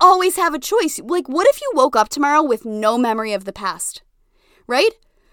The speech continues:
Would you still move throughout the day thinking the world was out to get you?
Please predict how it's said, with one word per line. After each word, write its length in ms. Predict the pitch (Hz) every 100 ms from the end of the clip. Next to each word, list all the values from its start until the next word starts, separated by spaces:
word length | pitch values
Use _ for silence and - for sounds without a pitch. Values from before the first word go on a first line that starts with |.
| _
Would 160 | 269 262
you 160 | 294
still 280 | 339 - 466
move 240 | 311 320 311
throughout 260 | 190 294
the 80 | 262
day 220 | 208 214
thinking 360 | 285 233 240 262
the 80 | 247
world 200 | 226 226
was 120 | 240
out 140 | 208
to 100 | -
get 280 | 196 180 -
you? 240 | 311 392